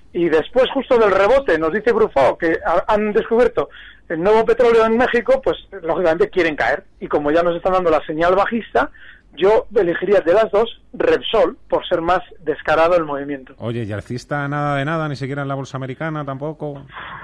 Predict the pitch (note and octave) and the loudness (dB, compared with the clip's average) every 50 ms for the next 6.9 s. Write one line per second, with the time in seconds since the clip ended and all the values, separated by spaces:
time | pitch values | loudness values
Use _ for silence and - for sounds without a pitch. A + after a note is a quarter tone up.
0 | - - - - D#3 E3+ F#3 - F#3 E3 F3 F3+ F3 E3+ E3+ E3 - A#2 A2+ A2+ | -18 -20 -16 -10 -8 -8 -6 -6 -4 -4 -2 -2 -2 -4 -6 -8 -10 -10 -8 -6
1 | A2+ F3 F#3+ F#3 - - G#3+ G3+ G3 F#3+ - A2+ A2 G#2 F#2+ E2+ - - C3+ - | -4 -2 -2 -2 -2 -2 -2 -2 -2 -4 -4 -4 -6 -6 -8 -8 -8 -8 -6 -6
2 | - - - - A3 A#3 A#3 A#3+ A3+ G#3+ F3 E3 D#3+ D#3+ E3+ A3 B3+ B3+ B3+ C4 | -6 -4 -2 0 0 2 2 2 2 0 2 2 0 0 0 0 0 0 0 0
3 | C4 B3 B3 B3 B3 B3 B3 A#3+ B3 A#3+ A#3+ A3+ A3 G#3+ A3+ F#3+ F#3+ A3+ A#3+ A#3 | 0 0 2 2 2 2 2 0 -2 -2 -2 -2 -2 -2 0 2 4 4 4 4
4 | A3 G3+ G3 - A3 G#3 F#3+ E3+ F3+ G#3 F3 G#3 G3+ - - A#3 G3 - - F3 | 2 2 0 0 0 2 2 2 2 0 0 -2 -4 -4 -6 -10 -10 -6 -4 -4
5 | G#3 - - - - - - - - - C4 - - A#3 - - B3+ C#4 D4+ C#4 | -4 -4 -6 -16 -20 -20 -20 -20 -16 -14 -8 -4 -4 -4 -2 0 2 4 4 6
6 | C#4 C4+ B3+ A#3+ A3+ B3+ B3+ B3 G3+ G#3+ - - B3 G#3 G3+ G#3 A#3 | 4 4 4 2 2 2 0 0 0 0 -2 -4 -2 0 0 0 0